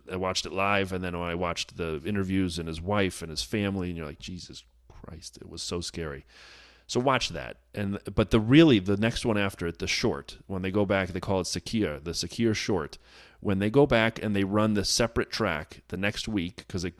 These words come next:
instead of, you know, where could they go and travel, what was safe, they stayed there. Lewis w-, had, was out with covid, and George was deputized from Williams and sat in Lewis's car.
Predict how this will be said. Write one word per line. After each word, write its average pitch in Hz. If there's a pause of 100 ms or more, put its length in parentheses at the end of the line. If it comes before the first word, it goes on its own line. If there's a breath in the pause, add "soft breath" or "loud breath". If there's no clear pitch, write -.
(180)
instead 95
of, 92
you 92
know, 92
where 92
could 98
they 104
go 104
and 87
travel, 98
what 90
was 73
safe, 98
they 80
stayed 104
there. 95 (280 loud breath)
Lewis 107
w-, 135
had, 104
was 107
out 104
with -
covid, 87
and 92
George 90 (120)
was 92
deputized 101
from 98
Williams 85
and 90
sat 101
in 95
Lewis's 95
car. 76